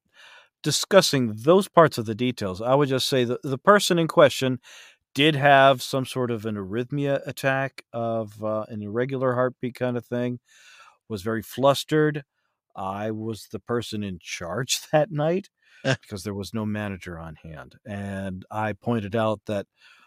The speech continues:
Speaker 1: our previous employer had an internal system where if you dialed a certain phone number, somebody in the building at all times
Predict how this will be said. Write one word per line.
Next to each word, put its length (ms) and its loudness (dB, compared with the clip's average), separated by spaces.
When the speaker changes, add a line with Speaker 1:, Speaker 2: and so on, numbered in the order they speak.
Speaker 1:
our 280 -4
previous 460 0
employer 580 0
had 240 0
an 100 -2
internal 880 -4
system 480 -2
where 380 0
if 160 -4
you 120 0
dialed 340 6
a 40 -6
certain 340 -2
phone 320 -6
number, 420 -8
somebody 720 4
in 200 2
the 80 0
building 600 -2
at 120 -4
all 220 0
times 760 -6